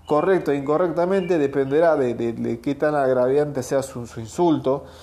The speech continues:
No sé si llamarlo insulto todavía, porque no todo es insulto en la vida. A veces uno puede decir, "La verdad me pareciste una persona descortés". No lo veo que sea un insulto. Entonces hay gente que se puede victimizar y decir, "Me está diciendo que soy una persona poco cortés,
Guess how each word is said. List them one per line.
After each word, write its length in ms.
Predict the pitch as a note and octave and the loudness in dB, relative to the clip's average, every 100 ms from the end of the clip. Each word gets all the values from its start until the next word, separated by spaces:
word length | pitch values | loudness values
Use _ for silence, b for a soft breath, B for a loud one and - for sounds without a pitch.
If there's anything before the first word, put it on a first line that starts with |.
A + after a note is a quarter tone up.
| B B B - | B B B -6
No 80 | D#3+ | -6
sé 160 | - | -4
si 160 | G#3 F3 | -4 -4
llamarlo 320 | C#3+ D3+ E3+ | -2 -2 0
insulto 420 | C#3+ - G3+ C#3+ | -2 -2 0 0
todavía, 240 | B2+ B2+ C3 | 2 0 2
porque 220 | C3+ D3+ | 0 0
no 140 | F#3 | -2
todo 240 | F#3+ G3+ F3+ | 0 0 0
es 160 | - | -4
insulto 500 | B2+ - G#3 E3 B2+ | -8 -2 2 2 0
en 60 | A#2+ | -2
la 100 | A2+ | -2
vida. 300 | A#2 A#2 A2 | -2 -2 -2
A 40 | |
veces 300 | D3 F3 D3+ - B B B | -2 -2 -6 -12 B B B
uno 240 | E3 E3 D#3 | 0 2 2
puede 160 | D#3 | 2
decir, 280 | D3 E3 - - - | 2 -2 -4 -14 -2
"La 100 | C#3+ | 0
verdad 300 | F3+ G#3 E3 | 2 2 2
me 180 | D#3 C#3+ | 2 0
pareciste 300 | C3+ E3+ F3 | -2 -2 -2
una 100 | C#3+ | -2
persona 260 | - E3+ | -2 0
descortés". 1000 | D3+ B2+ - C3 C3 C3 E3 A2 - - - - - B B B B - | 0 -2 -2 0 0 2 2 2 -2 -14 -20 -20 -20 B B B B -10
No 120 | D#3 F3+ | -2 2
lo 120 | E3+ | 4
veo 200 | F#3 D3 | 4 2
que 80 | B2+ | -2
sea 140 | C#3 | -4
un 80 | B2 | -6
insulto. 600 | A#2+ - B2 A2 A2 A2 - B B B B - | -6 -4 -4 -4 -6 -8 -12 B B B B -12
Entonces 280 | B2 D#3+ G3 | -6 -2 -2
hay 60 | |
gente 260 | G3 A3 G3 | 0 0 0
que 60 | |
se 160 | D3 D3+ | 0 -2
puede 200 | F#3 F3+ | 2 2
victimizar 460 | D3+ E3 D#3 D3 G3+ | 2 -2 -2 0 2
y 40 | |
decir, 320 | D3 D#3 C#3 B B B | 2 0 -2 B B B
"Me 80 | - | -8
está 120 | C#3+ | -2
diciendo 220 | A3+ G#3+ F3+ | -2 0 0
que 80 | |
soy 120 | C#3+ E3 | 0 -2
una 60 | |
persona 280 | D3 C#3 C3+ | -2 -2 -2
poco 240 | F3+ F3 | 0 0
cortés, 500 | C3+ B2 B2 E3+ A3 | 0 0 2 0 0